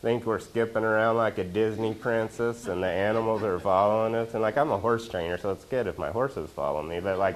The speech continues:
squirrels, rabbits, yeah, they can just kinda go their own way, right? But, but we think that we're never gonna go through stuff. And if we set people up to think that, you know what,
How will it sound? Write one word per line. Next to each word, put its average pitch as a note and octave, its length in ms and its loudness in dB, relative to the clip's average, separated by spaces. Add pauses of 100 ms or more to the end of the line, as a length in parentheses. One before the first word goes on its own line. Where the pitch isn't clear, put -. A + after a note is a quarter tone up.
squirrels, C3+ 560 4 (560)
rabbits, C#3 600 8
yeah, A#2 200 4
they A#2+ 140 2
can B2+ 160 -2
just A2+ 180 0
kinda G#2+ 220 2
go G#2 200 4
their G2+ 200 4
own G2 240 2
way, G#2 320 4
right? G2+ 400 4 (760)
But, C3 380 6 (240)
but C3+ 280 4
we C#3 120 0
think D#3+ 340 -2
that B2+ 120 2
we're A#2 80 2
never C#3+ 440 2
gonna C3+ 280 -2
go B2 260 0
through A2 260 -6
stuff. C2+ 460 -10 (720)
And B2 240 2
if A2+ 200 -2
we C#3+ 160 0
set C#3 420 0
people B2+ 380 -2
up B2 240 2
to G2+ 80 -6
think B2 420 -2 (460)
that, A#2 120 2
you A2 140 0
know C3 180 4
what, C#3 380 2